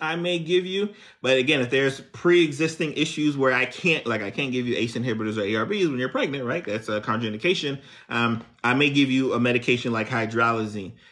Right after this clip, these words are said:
Um, one of the side effects typically with hydralazine is that can cause patients to have an elevated heart rate. So that is something we kinda keep an eye on. But hydralazine is definitely a good one,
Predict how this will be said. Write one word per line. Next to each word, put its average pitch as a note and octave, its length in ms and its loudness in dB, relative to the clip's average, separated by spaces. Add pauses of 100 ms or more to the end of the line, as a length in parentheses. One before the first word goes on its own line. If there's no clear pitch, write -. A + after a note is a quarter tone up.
(120)
Um, A2 320 0 (120)
one D#3 180 2
of F3 80 4
the D3 80 6
side D3+ 280 2
effects C#3 260 0
typically E3 320 0
with C#3 80 2
hydralazine C3+ 640 0
is B2+ 100 -6
that A#2 160 -4
can A#2+ 120 -8
cause B2 340 -2
patients A#2+ 380 -6
to A#2+ 100 -6
have A2 420 -4 (220)
an G#2+ 280 -4
elevated C3 480 2
heart A2+ 340 -2
rate. F2+ 240 -8
So A2 80 -4
that B2 180 2
is A#2 100 -2
something A#2 240 -2
we G#2+ 100 -2
kinda G#2+ 280 -6
keep A2 240 -8
an G#2+ 80 -4
eye F#2+ 180 -4
on. F#2 100 -10
But F#2+ 140 -6
hydralazine G#2+ 540 -4
is G#2 120 -2
definitely G#2 360 -8
a F#2+ 40 -6
good G2 200 -6
one, G2+ 220 -6